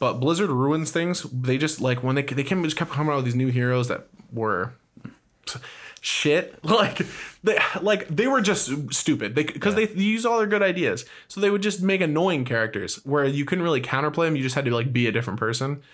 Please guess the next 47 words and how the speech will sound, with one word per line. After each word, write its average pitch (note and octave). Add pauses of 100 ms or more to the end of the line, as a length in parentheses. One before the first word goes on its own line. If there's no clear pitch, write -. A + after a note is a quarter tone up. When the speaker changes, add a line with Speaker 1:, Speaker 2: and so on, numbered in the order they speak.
(280)
Speaker 1:
which F#3+
sometimes G#3+
that's D3
fair, D3+ (120)
but A#2+ (220)
yeah, B2+
they D#3
just, F#3
it, F3
the F3
game F3+
got D3
worse. C3
Though D3+
some G3
of A3+
these G3
live C3+
games D#3+
that -
rely B2+
on A#2+
updates C#3+ (180)
for -
content, C3+ (240)
sometimes E3+
that E3
can D3+
ruin B2+
the A#2
game. A2 (420)
Speaker 2:
Yeah. E2 (260)
Speaker 1:
And E3
I D#3+
probably F3+
also C#3+
just A#2
kinda A#2
burned A2+
out A2+
on A2+
it. A2
Ranked, E3
it D3
gets C3+
not A#2+
fun. A#2